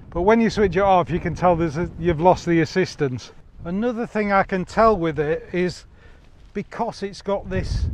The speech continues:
connector here, there's no movement that way in your knee. I know there's lots of issues with knees moving in different ways that cause people problems,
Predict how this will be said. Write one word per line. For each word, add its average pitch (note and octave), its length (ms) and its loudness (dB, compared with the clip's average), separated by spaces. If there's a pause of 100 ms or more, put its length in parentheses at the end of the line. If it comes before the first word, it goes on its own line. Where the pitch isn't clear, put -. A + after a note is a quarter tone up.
connector F#3+ 540 -4
here, D#3+ 500 -6 (760)
there's E3+ 240 -6
no F#3+ 200 0
movement F#3 540 -2
that G3+ 220 -6
way E3 200 -6
in D3+ 100 -8
your D3 120 -10
knee. C3 280 -10 (920)
I D#3+ 100 -6
know F#3+ 160 0
there's E3+ 220 -4
lots F#3 340 -2
of E3 160 -6
issues D#3+ 460 -6
with D3+ 220 -8
knees E3 460 -6
moving D#3 380 -4
in D#3 120 -6
different D#3+ 360 -6
ways D#3+ 240 -6
that D3+ 160 -8
cause D3+ 300 -2
people D3 380 -4
problems, C#3+ 540 -6